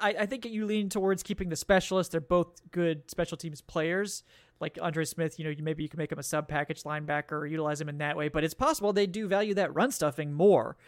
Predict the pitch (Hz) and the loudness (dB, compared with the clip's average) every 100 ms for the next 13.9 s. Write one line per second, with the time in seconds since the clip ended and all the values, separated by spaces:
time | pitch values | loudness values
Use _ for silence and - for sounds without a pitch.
0 | - - 180 160 156 160 156 170 180 165 | -20 -2 2 2 2 4 4 6 4 4
1 | - 139 135 117 - - - 156 147 135 | 0 -2 -2 -6 -8 -8 -4 -2 -2 -4
2 | - _ _ _ - 170 156 143 - - | -12 _ _ _ -2 4 4 4 -4 -20
3 | - 185 202 180 180 175 175 - 170 - | 0 6 6 6 4 4 0 -2 0 0
4 | 170 170 156 160 160 - 165 156 151 143 | -2 -2 -2 0 0 0 -2 0 0 0
5 | 147 - 151 - 151 131 _ - 151 139 | -2 -4 -10 -8 -8 -10 _ -10 -8 -6
6 | 127 123 _ _ _ _ 160 156 135 127 | -6 -8 _ _ _ _ -6 -4 -2 -4
7 | 120 127 120 - - - 65 - _ _ | -2 -2 -4 -6 -8 -6 -6 -10 _ _
8 | _ _ - 160 - 143 131 151 - - | _ _ -8 -6 -2 -2 -2 -4 -10 -18
9 | _ _ - 143 147 - - 135 143 143 | _ _ -4 -4 -4 -8 -4 -4 -4 -10
10 | 143 214 208 180 165 165 143 156 139 147 | 2 4 4 2 0 0 0 0 0 2
11 | 139 139 127 127 139 127 - - - - | 0 0 -2 -2 -6 -6 -14 -20 -6 0
12 | 170 190 226 202 190 185 175 - 196 160 | 4 8 8 8 4 4 2 4 4 4
13 | 170 170 160 160 151 180 208 202 190 | 2 0 2 -2 0 2 2 0 -4